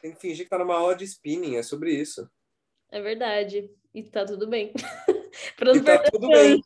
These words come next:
Speaker 2: tanto, né? <laughs>
Speaker 1: Obrigado.
Speaker 2: Cuida da panelinha.
Speaker 1: Exato, pra quem não sabe, sempre que alguém falar "é sobre isso", você tem necessariamente que falar "e tá tudo bem".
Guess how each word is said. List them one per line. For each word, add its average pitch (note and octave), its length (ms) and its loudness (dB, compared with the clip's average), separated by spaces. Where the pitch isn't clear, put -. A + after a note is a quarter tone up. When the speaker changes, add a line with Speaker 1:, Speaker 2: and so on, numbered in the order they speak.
Speaker 2:
tanto, C4 80 0
né? B3+ 160 4
<laughs> A#4 840 -2
Speaker 1:
Obrigado. D3+ 540 0
Speaker 2:
Cuida B3 320 2
da A#3 140 2
panelinha. A3 760 -2
Speaker 1:
Exato, D#3 460 -2
pra C3 100 -8
quem D#3 160 -6
não E3 160 -6
sabe, C3 380 -4
sempre A#3 440 -2
que C4+ 80 -2
alguém E3+ 280 -4
falar C3+ 520 -4
"é C3 120 -10
sobre B2+ 400 -14
isso", A#2+ 280 -8
você B2 320 -4
tem F3 260 2
necessariamente E3 800 -4
que - 60 -20
falar B2+ 480 -2
"e B2+ 80 -12
tá - 120 -6
tudo C3 180 -14
bem". G2+ 200 -8